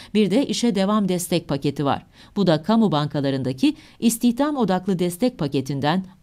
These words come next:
ayrı bir uygulama olarak açılmış. Paketin amacı bir yandan salgının ekonomik etkisinin bertaraf edilmesi, diğer yandan işsizlik sayısının artışının da önüne geçmek olduğu açıklanmış.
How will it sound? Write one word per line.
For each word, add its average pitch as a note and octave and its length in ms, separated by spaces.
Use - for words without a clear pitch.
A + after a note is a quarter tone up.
ayrı A3+ 340
bir A3+ 120
uygulama E3 500
olarak C3 340
açılmış. - 560
Paketin F#3 380
amacı D3+ 440
bir D#4 120
yandan C4 340
salgının G3+ 680
ekonomik G#3+ 460
etkisinin E3+ 560
bertaraf F3+ 500
edilmesi, C3 580
diğer A#3+ 220
yandan A3 400
işsizlik G3+ 520
sayısının G3+ 600
artışının G#3 600
da A#3 100
önüne F3+ 300
geçmek D3 420
olduğu C#3 280
açıklanmış. C3+ 760